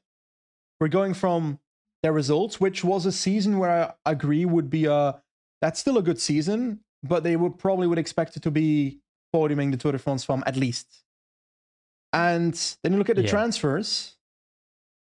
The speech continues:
Speaker 1: and there's one outgoing transfer, and let's be honest about it, it's a huge one. Because Annemiek van Vleuten is leaving the team, she's retiring, and to go over her palmarès for a second here,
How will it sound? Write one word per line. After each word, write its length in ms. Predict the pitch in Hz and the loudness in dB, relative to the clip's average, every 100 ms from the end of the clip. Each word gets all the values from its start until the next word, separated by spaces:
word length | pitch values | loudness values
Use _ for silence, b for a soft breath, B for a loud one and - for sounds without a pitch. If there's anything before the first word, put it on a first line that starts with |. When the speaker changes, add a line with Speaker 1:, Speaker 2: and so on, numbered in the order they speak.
| _ _ - | _ _ -2
Speaker 1:
and 140 | 170 | 0
there's 220 | 180 135 | 0 0
one 200 | 147 180 | 0 2
outgoing 440 | 196 185 196 190 180 | 2 0 0 -2 -2
transfer, 500 | 180 214 247 - 139 | -2 0 -2 -2 -2
and 140 | 143 | 0
let's 160 | 151 143 | -2 -2
be 120 | 160 | -4
honest 260 | 202 233 | -2 -4
about 260 | 139 127 131 | -2 0 0
it, 60 | 151 | -2
it's 160 | - | -2
a 40 | 175 | -2
huge 260 | 190 262 | 0 0
one. 300 | 185 123 127 - _ _ _ _ _ _ | 0 -2 -6 -14 _ _ _ _ _ _
Because 600 | 156 196 180 160 123 - - - | -4 0 0 0 -2 -8 -10 -4
Annemiek 300 | 165 190 196 | -2 0 -2
van 200 | - 175 | -4 0
Vleuten 320 | 151 180 185 | 0 0 0
is 120 | 180 156 | -2 0
leaving 240 | 170 160 | 0 0
the 80 | 151 | -2
team, 340 | 156 185 208 | -2 -4 -6
she's 260 | - 165 135 | -6 -4 -2
retiring, 600 | 139 135 139 170 196 180 | -2 0 0 0 0 0
and 420 | 156 151 147 131 - _ _ _ _ _ | 0 0 0 -2 -8 _ _ _ _ _
to 60 | 170 | 0
go 120 | 196 | 0
over 180 | 208 185 | 2 0
her 160 | 180 | 0
palmarès 500 | 170 175 165 151 165 | 2 0 2 0 -2
for 140 | - 147 | -2 -4
a 80 | 127 | -2
second 360 | 135 127 123 | -4 -4 -8
here, 280 | 127 170 | -6 -6